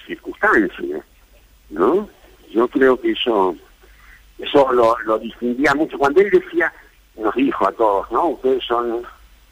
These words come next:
hombres comunes con responsabilidades importantes",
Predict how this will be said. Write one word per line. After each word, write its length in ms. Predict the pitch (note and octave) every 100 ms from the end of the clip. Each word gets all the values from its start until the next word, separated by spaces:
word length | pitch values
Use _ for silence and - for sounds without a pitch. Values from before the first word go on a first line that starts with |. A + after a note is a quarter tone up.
| - _ - - -
hombres 340 | A2+ A#2 A#2
comunes 500 | - A2+ A2 C3+ C3 A2+
con 180 | G#2
responsabilidades 920 | G2+ - G2 F2+ F#2+ G2 A2 B2+ A#2+ -
importantes", 800 | G2+ F2+ G2 - D3 E3+ G4